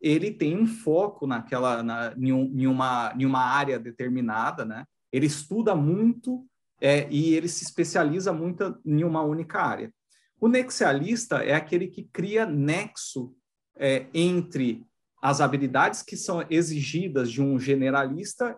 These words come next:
e as habilidades que ele precisa de um especialista, ou seja, a, a maior virtude do nexialista é, é conseguir resolver problemas utilizando as skills dos outros.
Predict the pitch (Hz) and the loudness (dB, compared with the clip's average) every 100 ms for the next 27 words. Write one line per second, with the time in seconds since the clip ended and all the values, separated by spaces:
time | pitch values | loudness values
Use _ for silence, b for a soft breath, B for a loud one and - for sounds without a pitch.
0 | - 160 226 220 226 202 165 160 190 - | 2 4 4 2 -2 -2 0 0 0 -2
1 | 208 208 196 - 175 196 208 165 220 226 | -4 -2 -6 -2 0 2 0 0 -4 -4
2 | 185 - 214 247 175 185 - 143 - 151 | -6 -4 -2 0 -2 -4 -6 -6 -2 -2
3 | 131 - _ _ _ - 131 - 151 160 | -2 -6 _ _ _ -2 -2 2 0 0
4 | - 156 151 156 151 190 240 226 214 - | -2 -2 2 2 2 0 0 0 -2 -4
5 | 220 254 190 156 151 147 - 131 113 190 | -2 0 -2 0 0 0 0 -2 0 -2
6 | 226 - - 147 180 185 _ _ - 143 | -4 -4 -2 0 -2 -6 _ _ -4 0
7 | 131 - 214 226 190 151 240 233 214 185 | 0 2 2 2 0 2 2 2 2 2
8 | 135 190 - 226 160 143 170 226 135 127 | 2 0 0 -4 0 0 0 -2 -2 -2
9 | 175 - 190 151 139 190 226 240 240 - | -4 -4 -4 -2 -2 0 -2 -4 -10 -4
10 | 151 151 175 - 190 226 220 262 - 170 | -2 0 -4 -6 -4 -4 -2 -4 0 2
11 | 240 226 120 - | 2 -2 -14 -20